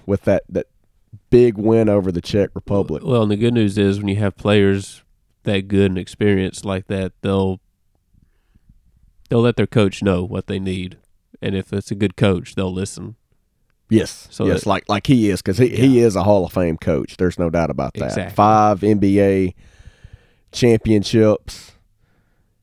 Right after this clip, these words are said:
Speaker 1: He definitely knows what he's doing, but I, I'm glad he,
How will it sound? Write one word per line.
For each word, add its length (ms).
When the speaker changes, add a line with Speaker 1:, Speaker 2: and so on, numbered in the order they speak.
Speaker 1:
He 160
definitely 480
knows 280
what 140
he's 140
doing, 400
but 140
I, 160
I'm 160
glad 340
he, 180